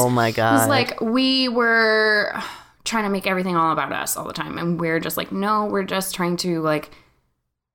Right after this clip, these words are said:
Speaker 2: talk about what we're seeing, and all of you are so invested in protecting the system that you don't wanna talk about it.
Speaker 1: Yep.
Speaker 2: A lot of people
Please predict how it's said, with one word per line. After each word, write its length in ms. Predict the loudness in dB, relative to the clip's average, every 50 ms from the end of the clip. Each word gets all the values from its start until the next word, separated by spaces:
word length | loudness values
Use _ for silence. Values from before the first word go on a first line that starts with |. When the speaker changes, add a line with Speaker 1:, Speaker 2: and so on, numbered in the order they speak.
| _ _ _ -10
Speaker 2:
talk 400 | -4 0 0 0 0 0 -2 -6
about 300 | -4 -2 -2 0 0 0
what 140 | -2 -2 -2 -2
we're 100 | -4 -4
seeing, 500 | -2 -2 0 0 2 0 0 -2 -2 -4
and 120 | -4 -2
all 180 | 0 0 0 0
of 140 | 0 0 -2
you 160 | -2 0 0
are 100 | 0 -2
so 400 | -2 -2 0 2 2 2 2 2
invested 540 | 2 0 0 0 0 -2 -2 -2 -2 -2 -2
in 240 | -2 -2 -2 -2 -4
protecting 480 | -4 -4 -4 -4 -4 -2 -2 -2 -2 -2
the 80 | -4
system 580 | -2 -2 -2 -2 -2 -2 -2 -2 -2 -4 -6 -8 -12 -20 -20 -20 -20 -20 _ _ _ _ _ _ _ _ _
that 460 | -4 -2 -2 -2 -4 -8 -10 -10 -10
you 260 | -6 -4 -2 0 2
don't 160 | 2 2 0 0
wanna 200 | -2 -2 -4 -4
talk 200 | -6 -6 -6 -6
about 140 | -8 -8
it. 120 | -8 -8 -10 -14 -18 -20 -20 -20 -20 _ _ -6
Speaker 1:
Yep. 280 | -2 0 0 0 0 -2 -6 _ _ _ _ -20 -20 -20 _ _ _ _ _ _ _ _ _ _ _ _ _ _ _ _
Speaker 2:
A 60 | -4 -2
lot 200 | 0 0 0 -2
of 80 | -2 -4
people 760 | -4 -4 -2 0 0 0 0 0 0 -2 -2 -4 -6 -10